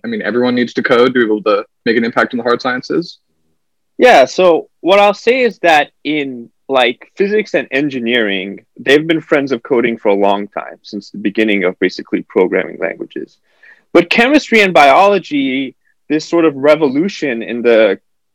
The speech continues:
Speaker 2: like, applicability of computational sciences is relatively recent. And in chemistry in particular, I'd say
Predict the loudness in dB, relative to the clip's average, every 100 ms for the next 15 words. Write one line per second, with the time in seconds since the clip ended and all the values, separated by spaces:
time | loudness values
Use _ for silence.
0 | -2 0 0 -4 -4 -2 -4 -6 2 4
1 | 6 4 2 -2 -6 -6 -6 -8 -6 -8
2 | -4 0 0 0 -4 -4 -2 -2 -4 -8
3 | -4 2 4 4 2 -2 0 0 0 0
4 | -2 -10 _ _ -4 0 -2 0 0 0
5 | 4 2 2 0 -2 2 4 4 2 -2
6 | 0 0 -2